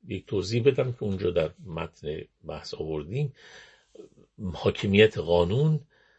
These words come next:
سه پایهٔ اصلی داره. یکی این که، م، در واقع ترتیب هرمی که پیرامیدال نرم ها باید رعایت بشه.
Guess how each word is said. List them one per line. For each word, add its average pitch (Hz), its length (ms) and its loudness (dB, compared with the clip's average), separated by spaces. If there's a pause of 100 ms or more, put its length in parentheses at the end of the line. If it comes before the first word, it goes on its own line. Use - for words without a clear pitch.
(600)
سه - 300 6
پایهٔ 104 440 6
اصلی 113 380 -4
داره. 151 380 2 (380)
یکی 110 600 0
این 92 260 -4
که، 82 600 -2 (920)
م، 80 340 -6 (360)
در 71 260 -2
واقع 78 300 -4 (120)
ترتیب 98 840 -4
هرمی 87 800 4
که 80 560 0 (140)
پیرامیدال 80 840 4
نرم 78 400 0
ها 80 420 -2 (480)
باید 82 360 10
رعایت 73 480 2
بشه. 156 500 -4